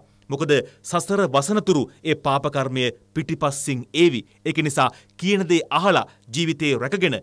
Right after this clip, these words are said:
ගෙවල් වලට වෙලා ඉන්න. අත්‍යවශ්‍යම රාජකාරියක් තියෙනවා නම් එළියට බැහැලා ඒ දේ කරගන්න. සෞඛ්‍ය රැකගෙන කුලියක් මලියක් කරගන්න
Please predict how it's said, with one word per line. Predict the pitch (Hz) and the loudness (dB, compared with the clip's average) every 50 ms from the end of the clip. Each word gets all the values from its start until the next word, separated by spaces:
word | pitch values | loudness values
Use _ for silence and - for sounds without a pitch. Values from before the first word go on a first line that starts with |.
| - _ _ _ - | -10 _ _ _ -14
ගෙවල් | 87 98 131 139 147 143 | -8 -4 0 0 0 0
වලට | 131 131 135 131 - 131 | 0 -2 -4 -4 -4 -4
වෙලා | 113 123 123 120 120 - | -2 0 0 0 0 -2
ඉන්න. | - 156 170 185 180 143 98 - _ _ _ _ - | -4 -2 0 0 0 -2 -4 -8 _ _ _ _ -6
අත්‍යවශ්‍යම | - 156 160 - - 226 226 220 208 208 190 - 226 202 190 | -6 -6 -6 -6 -4 -2 -2 0 0 -2 -4 -6 -6 -6 -4
රාජකාරියක් | 147 135 143 160 175 170 - 180 175 170 165 202 214 - _ | 0 0 0 0 -2 -4 -4 -4 -4 -2 -4 -6 -6 -8 _
තියෙනවා | - 151 196 220 214 190 151 | -2 0 2 2 4 2 2
නම් | 120 104 - _ _ _ _ _ - | 0 -2 -6 _ _ _ _ _ -4
එළියට | 147 175 175 156 143 135 | 0 0 0 0 0 -2
බැහැලා | 131 135 151 151 147 127 117 - | -4 -2 -2 0 0 0 -2 -2
ඒ | - 139 151 | -6 -6 -4
දේ | 143 156 143 | -4 -4 -6
කරගන්න. | 143 - 147 156 196 196 202 160 123 101 95 - _ _ _ _ _ | -6 -4 -4 -2 0 2 0 0 -2 -4 -10 -14 _ _ _ _ _
සෞඛ්‍ය | - - - 147 156 160 151 - - 160 127 | -10 -6 -2 -2 -2 -2 -2 -6 -6 -6 -6
රැකගෙන | 107 117 127 175 156 147 147 143 131 107 - - _ _ _ | -4 -6 -6 -4 -4 -2 -2 -2 -2 -4 -6 -12 _ _ _
කුලියක් | - 175 185 196 208 214 208 - | -2 0 2 2 2 0 0 -2
මලියක් | 135 139 156 170 180 170 170 - | -2 -2 2 2 2 2 2 -2
කරගන්න | 147 143 151 156 165 160 151 | -4 -2 0 0 0 0 0